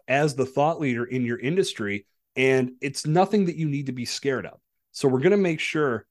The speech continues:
as this show unfolds, that we're doing away with any fears that you have. Now, as I said,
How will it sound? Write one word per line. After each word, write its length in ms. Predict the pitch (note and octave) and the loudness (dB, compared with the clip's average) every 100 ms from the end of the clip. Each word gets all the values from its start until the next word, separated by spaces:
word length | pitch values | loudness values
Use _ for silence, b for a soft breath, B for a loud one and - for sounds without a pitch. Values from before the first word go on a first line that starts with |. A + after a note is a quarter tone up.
| - | -8
as 180 | A#2+ | -6
this 180 | - D3+ | -2 -2
show 240 | - D#3 C3+ | 2 2 2
unfolds, 520 | A2+ D3+ B2+ A2 - _ _ | 0 2 2 2 -4 _ _
that 100 | A2 | -12
we're 120 | G#2 | -10
doing 360 | G2+ - C3 C3 | -10 -4 -2 -2
away 220 | A2+ A2 | -4 -4
with 160 | G#2+ G#2 | -4 -6
any 180 | A2 G2+ | -8 -10
fears 420 | - A#2 A#2 G#2 | -10 -8 -6 -6
that 180 | G2 - | -10 -10
you 100 | F2+ | -10
have. 260 | G2 E2 - _ _ _ _ _ _ _ | -8 -8 -12 _ _ _ _ _ _ _
Now, 300 | - A#2+ - - _ | -2 -2 -2 -12 _
as 160 | G2+ G2 | -8 -6
I 60 | |
said, 360 | G2+ - E3+ D#2+ | -2 2 2 0